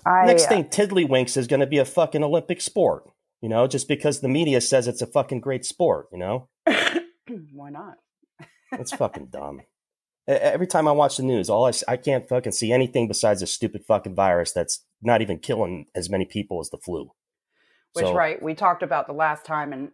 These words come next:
Speaker 1: and the formula to use to calculate that, um, you know. I mean, y-, you know what it is about this virus is that it, it is more aggressive
Speaker 2: Yeah,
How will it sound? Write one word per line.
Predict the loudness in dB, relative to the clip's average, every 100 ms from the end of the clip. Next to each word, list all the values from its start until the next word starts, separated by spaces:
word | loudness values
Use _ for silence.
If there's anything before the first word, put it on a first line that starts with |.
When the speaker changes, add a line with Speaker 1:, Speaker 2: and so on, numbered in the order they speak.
| -14
Speaker 1:
and | -12 -12
the |
formula | -8 -6 -4 -6 -10
to | -12
use | -10 -10 -10 -14
to | -16
calculate | -8 -8 -6 -6 -6 -8
that, | -10 -8 -12 _
um, | -10 -10 -12 -16 -20 _ _ _ _ _ _ _
you | -12 -10
know. | -12 -14 _ _ _ _ _ _ _ _ _ _ _ -2
I |
mean, | 0 0 -6
y-, | -8 -4
you | 0
know | 2
what | 4 2
it | 0
is | 0
about | -2 -2
this | -2
virus | 2 4 4 2 0 -4
is | -2
that | 0 2
it, | 0 2
it | 2 2 -2
is | -2 -2 -2
more | -2 0 2 0 -2
aggressive | -4 -6 0 0 0 -2 -4 -4 -12 -20 _ _ _ _ _ _ _ _ _
Speaker 2:
Yeah, | -4